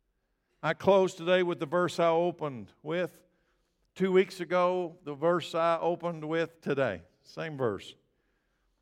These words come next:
Acts twenty-one thirty-six, "And the crowd followed behind, shouting, 'Kill him, kill him.'"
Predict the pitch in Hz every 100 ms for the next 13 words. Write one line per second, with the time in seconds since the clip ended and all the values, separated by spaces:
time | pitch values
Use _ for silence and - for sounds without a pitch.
0 | _ 143 147 - 147 156 151 147 147 131
1 | 143 139 123 135 117 - 127 123 123 151
2 | 151 151 131 - 147 139 139 117 123 120
3 | 131 120 98 _ _ _ _ - - 135
4 | 135 127 120 95 - _ _ _ _ -
5 | 160 113 87 78 _ _ _ _ _ _
6 | _ _ _ _ - 147 117 87